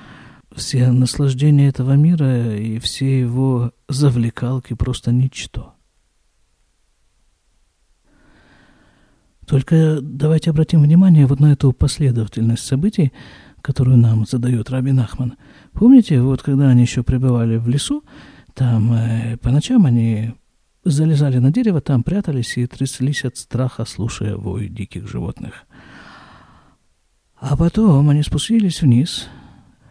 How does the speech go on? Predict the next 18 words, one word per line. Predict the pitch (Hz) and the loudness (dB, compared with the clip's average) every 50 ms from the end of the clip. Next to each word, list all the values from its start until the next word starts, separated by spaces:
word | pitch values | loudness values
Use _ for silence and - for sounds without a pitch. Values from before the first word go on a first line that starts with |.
| _ _ _ _ _ _ | _ _ _ _ _ _
и | - 147 147 139 | -6 -4 -4 -2
сын | 135 - - 131 123 123 120 117 117 120 | -2 0 2 2 4 4 4 2 0 -2
царя | - - - 123 113 113 107 104 104 120 - - _ _ _ _ | -4 -6 -6 -4 -4 -4 -6 -6 -8 -10 -14 -18 _ _ _ _
нашёл | - 139 127 117 - - - 117 104 104 95 90 92 85 98 117 - | -4 -2 -2 -2 -4 -6 -6 -6 -6 -4 -6 -6 -8 -10 -12 -10 -8
мешок | 123 117 - - 104 - | -8 -6 -6 -8 -10 -10
с | - - | -10 -8
хлебом, | - 143 220 254 208 214 208 185 - _ _ _ _ _ _ _ _ - - - _ _ | -6 -4 -4 -2 0 0 -2 -2 -4 _ _ _ _ _ _ _ _ -20 -20 -20 _ _
а | _ - 131 156 | _ -8 -6 -6
хлеб, | 151 - 180 190 185 175 160 - | -6 -4 -4 -2 -2 -2 -2 0
мы | 147 | 0
говорили | 131 127 127 123 127 127 127 123 117 117 | 0 2 0 0 0 0 0 -2 -2 -2
по, | 113 - - 110 113 113 113 110 110 110 110 110 107 104 104 110 101 101 98 95 | -4 -4 -6 -6 -6 -4 -4 -4 -4 -4 -4 -4 -6 -6 -6 -6 -8 -8 -8 -10
в | 110 - | -10 -10
символике | - - 120 117 113 113 110 107 113 - - 120 117 113 113 - - | -4 -2 0 0 0 -2 -4 -4 -6 -8 -6 -6 -6 -6 -6 -10 -10
Раби | - - 127 127 117 117 117 | -8 -6 -4 -2 -2 0 0
Нахмана, | 117 113 113 - - 101 98 110 120 - | 0 -2 -2 -6 -6 -6 -4 -4 -6 -6
это | - 143 123 - - - 107 110 120 - - - _ _ _ _ | -6 -8 -8 -6 -6 -6 -6 -6 -6 -10 -16 -20 _ _ _ _
истина, | - 147 135 - - - - 156 165 160 151 147 - | -6 -4 -4 -6 -6 -4 -2 0 0 0 -2 -4 -8